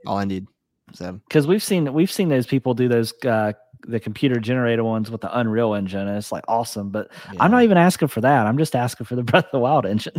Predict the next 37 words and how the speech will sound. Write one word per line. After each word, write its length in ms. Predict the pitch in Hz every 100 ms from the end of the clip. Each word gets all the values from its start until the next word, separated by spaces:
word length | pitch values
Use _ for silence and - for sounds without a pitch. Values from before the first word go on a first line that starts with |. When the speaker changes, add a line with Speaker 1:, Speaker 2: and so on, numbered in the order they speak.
| -
Speaker 1:
Yeah, 320 | 117 107 101
just 200 | 107 -
something 280 | 147 139 131
like 320 | 110 - - _ _
the 160 | 110
same 300 | - 135 143
<laughs> 0 |
game. 440 | 143 131 - 117 - _ _ _ _ - 143 143
I 40 |
mean, 140 | 131
you 80 | 147
can 80 | 185
add 180 | 113 143
stuff 200 | - 101
to 120 | -
it 80 | 135
if 80 | 113
you 100 | 98
want, 220 | 95 110
or 20 |
you 120 | 113 110
can, 120 | 120
like, 320 | 107 101 - _ _ _ _ _ -
I 100 | 117
don't 100 | 120
know. 180 | 98 123 _ _ _ -
I 20 |
mean, 140 | 101 101
Nintendo, 360 | - 104 107 120
do 80 |
whatever 160 | 117 120
you 80 | 113
want. 120 | 123
Just 100 | 214
give 100 | 110
me 60 | 120
something 420 | - 123 95 101